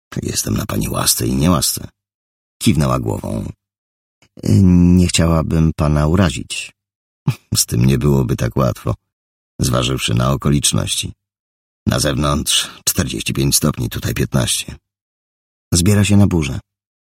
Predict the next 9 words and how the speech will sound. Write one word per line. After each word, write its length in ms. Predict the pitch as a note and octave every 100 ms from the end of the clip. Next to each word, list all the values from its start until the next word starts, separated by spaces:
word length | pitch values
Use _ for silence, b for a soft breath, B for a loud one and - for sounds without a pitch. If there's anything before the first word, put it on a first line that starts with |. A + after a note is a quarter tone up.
| _ _ _
Przy 100 | -
takiej 340 | A2 F#2 G2+ F2+
temperaturze 600 | F2+ F#2 E2+ - F2+ F2+
będziemy 360 | F2 E2 E2+
ją 140 | F2 F2
mieli 240 | F2 F2+
jak 180 | F#2 F2+
w 20 |
banku". 380 | E2+ D#2+ - -